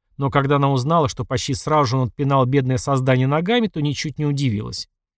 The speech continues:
Дэви отделался тогда синяками под обоими глазами и сломанным носом, а также угрозой, что она обязательно вернётся и убьёт его, если он опять выкинет подобный фокус. Тупая костлявая сука.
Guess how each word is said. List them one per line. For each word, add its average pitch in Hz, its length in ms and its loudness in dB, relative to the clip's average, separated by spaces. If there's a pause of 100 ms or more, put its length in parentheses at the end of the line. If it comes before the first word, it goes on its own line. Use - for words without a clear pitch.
(480)
Дэви 233 300 4
отделался 220 560 2
тогда 190 260 -2
синяками 196 560 -2
под 156 180 -6
обоими 165 380 0
глазами 160 540 0
и - 20 -2
сломанным 180 500 0
носом, 127 400 -2 (520)
а 135 120 -4
также 139 300 2
угрозой, 147 420 2
что - 140 -6
она 135 120 0
обязательно 139 400 0
вернётся 147 560 0
и - 20 0
убьёт 180 400 -2
его, 123 320 -2 (260)
если 226 220 -4
он 185 80 0
опять 165 400 -2
выкинет 131 420 -2
подобный 117 440 0
фокус. - 520 -10 (1800)
Тупая 160 360 -2
костлявая 127 580 -2
сука. - 440 -10